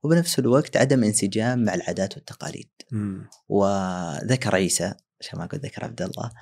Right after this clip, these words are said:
Speaker 1: أن العادات، آه، كمدن ملحية، ماء الزمن سيذيبها، وأنها يعني مدن زئبقية كذلك، آه،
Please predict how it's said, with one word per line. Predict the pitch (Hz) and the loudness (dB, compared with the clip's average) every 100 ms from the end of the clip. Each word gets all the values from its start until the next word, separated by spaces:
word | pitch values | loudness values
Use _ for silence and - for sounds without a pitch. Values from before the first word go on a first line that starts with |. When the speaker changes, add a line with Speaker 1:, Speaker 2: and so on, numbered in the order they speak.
| - _ 120 | -20 _ 4
Speaker 1:
أن | 117 | 4
العادات، | 95 98 101 117 135 - - _ _ _ _ _ - | 6 2 2 2 2 -4 -14 _ _ _ _ _ -16
آه، | - - - - | -14 -12 -12 -2
كمدن | 139 175 123 | 4 4 4
ملحية، | 98 92 - - - - | 0 -4 -6 -6 -8 -2
ماء | 160 - | 0 2
الزمن | 110 120 117 | 2 4 4
سيذيبها، | - 90 87 92 - 113 156 | 2 -2 -4 -6 -6 -4 -2
وأنها | - 190 170 156 165 165 185 - - | 2 4 6 6 4 2 -2 -8 -6
يعني | - 53 - - _ _ _ - | -2 -2 -4 -10 _ _ _ 2
مدن | 156 127 123 | 4 6 4
زئبقية | 113 110 98 - 107 98 | 4 0 -2 0 0 0
كذلك، | 113 98 98 - 127 - - | 2 4 4 4 0 -2 -2
آه، | 98 - | -2 -2